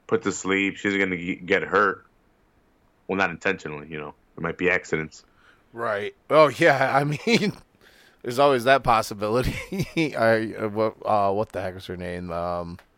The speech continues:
Speaker 2: Alberto Del, Del Rio, or Del Rey's
Speaker 1: Oh, Del Rio, yeah.
Speaker 2: Yeah, girlfriend, um, or ex-girlfriend. The one that had all the leaked porn videos that got kicked in the neck or whatever.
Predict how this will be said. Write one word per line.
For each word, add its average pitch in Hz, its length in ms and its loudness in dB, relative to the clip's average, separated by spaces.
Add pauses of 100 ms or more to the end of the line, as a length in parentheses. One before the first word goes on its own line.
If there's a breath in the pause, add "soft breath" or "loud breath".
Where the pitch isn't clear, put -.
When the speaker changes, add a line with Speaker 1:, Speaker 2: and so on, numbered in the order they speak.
(1400 soft breath)
Speaker 2:
Alberto 107 440 0
Del, 98 320 -4 (140)
Del 95 260 0
Rio, 92 580 -2
or 92 160 -4
Del 92 180 -2
Rey's 92 520 -6 (560)
Speaker 1:
Oh, 120 120 4
Del 110 160 4
Rio, 113 240 4
yeah. 95 260 2
Speaker 2:
Yeah, 110 240 2
girlfriend, 92 680 -2 (240)
um, 87 580 -2 (180)
or 92 120 -4
ex-girlfriend. 87 800 -8 (420)
The - 60 -8
one 95 100 -4
that 90 80 -6
had 92 140 -2
all 92 120 0
the 87 400 -2 (720)
leaked 113 360 -6
porn 110 260 0
videos 92 600 -2
that 95 140 -6
got 98 220 -4
kicked 113 240 -6
in 104 80 -6
the 92 80 -8
neck 101 260 -4
or 101 80 -6
whatever. 90 460 -4